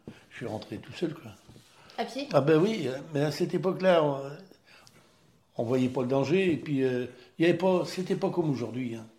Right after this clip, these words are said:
Speaker 1: Euh, les gens, euh, les gens, les portes étaient ouvertes, euh, il y a, c'est, c'était pas la violence d'aujourd'hui, quoi. Euh,
Speaker 2: C'est
Speaker 1: un gamin sur la route comme ça, on a,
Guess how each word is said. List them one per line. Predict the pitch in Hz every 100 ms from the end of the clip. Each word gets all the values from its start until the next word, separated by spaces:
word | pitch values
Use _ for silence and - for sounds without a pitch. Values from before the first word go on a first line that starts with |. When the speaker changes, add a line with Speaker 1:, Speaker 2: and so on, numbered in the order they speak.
| - - - - -
Speaker 1:
Euh, | 151 151 143
les | 151
gens, | 131 165 160 143 127 127
euh, | 135 147 170 _ - _ -
les | 151
gens, | 131 160
les | 143
portes | 139 156 -
étaient | 139 147
ouvertes, | 120 123 165 147 139
euh, | 127 113 113 123 135 139 139 190
il | 147
y |
a, | - - - - - - - - - - - - -
c'est, | - - - 190 180 180 - 160 170
c'était | - 156 165
pas | 180
la | 160
violence | 156 156 123
d'aujourd'hui, | 123 117 127 127 139
quoi. | 127 107 92 - - - - - -
Euh, | -
Speaker 2:
C'est | 143 147 143
Speaker 1:
un |
gamin | 151 175 202 156 135 127
sur | 160 143 117
la | 113
route | 131 180
comme | - 120
ça, | 180 156 117
on |
a, | 110